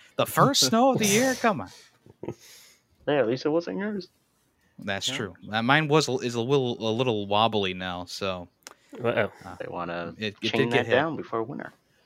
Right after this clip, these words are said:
Speaker 1: <laughs> Chain?
Speaker 2: Or whatever.
Speaker 1: <laughs> I'm gonna
Speaker 2: Not
Speaker 1: put s-,
Speaker 2: like
Speaker 1: probably put
Speaker 2: posted.
Speaker 1: some dirt in the post, but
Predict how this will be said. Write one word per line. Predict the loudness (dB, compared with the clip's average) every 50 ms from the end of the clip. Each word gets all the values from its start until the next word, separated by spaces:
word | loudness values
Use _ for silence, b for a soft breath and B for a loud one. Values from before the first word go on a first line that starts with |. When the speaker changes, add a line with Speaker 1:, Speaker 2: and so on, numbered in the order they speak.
| _ _
Speaker 1:
<laughs> | _ -18 -12 -12 -12 -8 -2
Chain? | 0 2 2 2 2 2 0 -2 -4 -6 -8 B B B B B B B B 0
Speaker 2:
Or | 2 2 2 2
whatever. | 0 -4 -4 -4 -4 -6 -8 -10 -12 _ _ _ _ -8 -6
Speaker 1:
<laughs> | -4 2 2 2 2 2 0
I'm | 0 0 2
gonna | 2 2 2
Speaker 2:
Not | 2 4
Speaker 1:
put | 2 0 0
s-, | 0 -8 -6 -2
Speaker 2:
like | -2 0 0
Speaker 1:
probably | 0 0 0
put | 2
Speaker 2:
posted. | 0 0 0 0
Speaker 1:
some | -2 -2 -4 -10 _ _ _ _ _ _ -2
dirt | 0 2 2 2 0
in | -2 -2
the | -4 -4
post, | -4 -2 -2 -2 -2 -4 -8 -12 -12
but | -10 -10